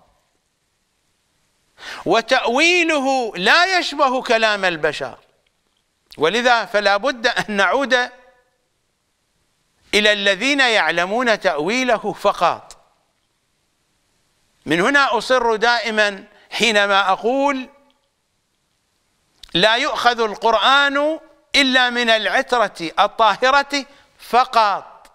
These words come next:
وفقط، وفقط". هذا هو منطق العترة، هذا ما هو منطقي ولا كلامي.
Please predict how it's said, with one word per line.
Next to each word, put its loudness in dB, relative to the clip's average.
وفقط، 0
وفقط". -2
هذا 2
هو 0
منطق -4
العترة، -6
هذا 0
ما 0
هو -2
منطقي -2
ولا 0
كلامي. -4